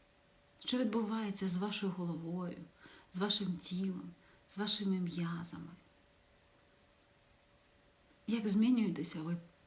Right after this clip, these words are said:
під вагою цієї склянки? Чи відчуваєте ви, що ви готові хоч щось змінити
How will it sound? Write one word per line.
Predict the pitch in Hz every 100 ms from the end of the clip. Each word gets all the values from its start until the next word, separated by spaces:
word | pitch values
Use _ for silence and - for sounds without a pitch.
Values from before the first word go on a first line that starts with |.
| -
під | 208
вагою | 196 190 165 214 214 175 - - - - - - - - - -
цієї | - 226 190 190 190 175
склянки? | - - 175 151 147 - - - - - _ - - - - _ - - _ - - - _ - _ _ _ _ - _ - - - - - - - - - - -
Чи | 185 196
відчуваєте | 180 - 190 185 208 196 196 175
ви, | 175
що | 170 -
ви | 175
готові | 180 190 196 180 170 - - - - - - - - -
хоч | 262 -
щось | - - - 180 156 - - - -
змінити | - 175 160 160 -